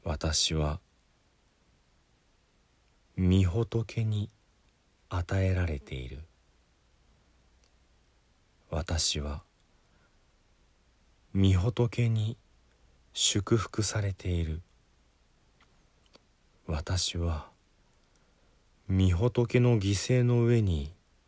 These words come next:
生きている。私は御仏に言葉をかけてもらっている。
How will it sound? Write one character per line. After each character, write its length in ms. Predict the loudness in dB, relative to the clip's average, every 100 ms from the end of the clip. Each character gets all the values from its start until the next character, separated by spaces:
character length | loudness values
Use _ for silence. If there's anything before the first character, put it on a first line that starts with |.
| _ _ _ _
生 80 | -6
き 140 | -6 -8
て 140 | -8
い 140 | -6 -8
る。 200 | -12 -16 _ _ _ _ _ _ _ _ _ _ _ _ _ _ _ -4
私 480 | 0 2 2 2
は 300 | 2 0 -4 -12 _ _ _ _ _ _ _ _ _ _ _ _ _ _
御 300 | 0 4 4
仏 480 | 4 4 4 4 4
に 240 | 4 2 0 _ _ _ _ _ _ _ -8
言 320 | -2 2 4
葉 120 | 6
を 260 | 6 4 -2 _ _ _ _ _ _
か 140 | -6
け 160 | -4 -4
て 120 | -2
も 140 | 0 -2
ら 100 | -4
っ 40 | -10
て 80 | -8
い 120 | -6
る。 180 | -6 -10